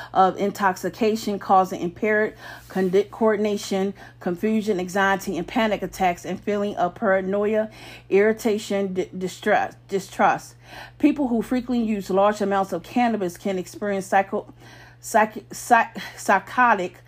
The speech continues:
reactions. While these are rare,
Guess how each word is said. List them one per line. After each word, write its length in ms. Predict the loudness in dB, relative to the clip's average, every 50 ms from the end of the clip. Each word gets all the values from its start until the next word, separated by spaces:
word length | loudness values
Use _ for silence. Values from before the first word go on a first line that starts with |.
| -20 -20 -20 -14 -6
reactions. 800 | 0 2 4 6 6 6 4 2 -4 -6 -6 -4 -4 -4 -8 -10
While 360 | -6 0 4 6 6 6 6
these 320 | 4 2 0 -2 -2 -2 0
are 160 | 0 0 0
rare, 440 | 0 0 0 2 2 2 0 0